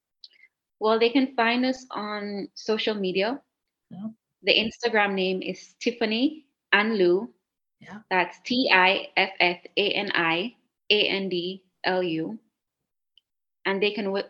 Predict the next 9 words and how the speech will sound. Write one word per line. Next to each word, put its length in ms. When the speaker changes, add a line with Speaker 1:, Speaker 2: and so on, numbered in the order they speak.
Speaker 1:
visit 320
our 160
website, 640
w 340
w 320
w 420
dot 320
tiffany 420
lou 340